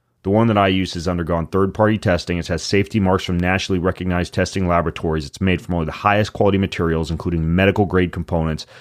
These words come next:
And it is, in my opinion, the best of the best and gives you the highest dose in the shortest period of time. It's called Joovv, J O O V V. I use their Elite. It allows me to treat my entire body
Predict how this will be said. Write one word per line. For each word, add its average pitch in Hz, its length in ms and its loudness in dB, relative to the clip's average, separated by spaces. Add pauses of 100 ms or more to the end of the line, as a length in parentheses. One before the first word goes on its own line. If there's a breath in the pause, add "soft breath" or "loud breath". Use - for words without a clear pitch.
(340 loud breath)
And 95 300 2
it 98 280 0
is, 87 380 2
in 87 140 0
my 90 180 4
opinion, 85 440 -2
the 78 60 -2
best 90 360 0
of 95 80 -2
the 87 40 0
best 82 320 0
and 82 120 -2
gives 80 120 -4
you 82 60 -4
the 80 100 0
highest 92 440 0
dose 85 260 0
in 78 60 -6
the 73 40 -6
shortest 85 420 -2
period 80 240 -2
of - 100 -20
time. 76 280 -4 (220)
It's - 100 -20
called 92 220 0
Joovv, 85 480 0
J 98 400 2
O 104 320 2
O 90 380 2
V 85 380 -4
V. 71 440 -8 (380 soft breath)
I 95 80 2
use 104 180 4
their 95 160 2
Elite. 85 420 -2 (140)
It 85 80 -8
allows 87 240 0
me 92 60 -2
to 82 100 -6
treat - 160 -8
my 87 100 -4
entire 104 540 0
body 85 460 0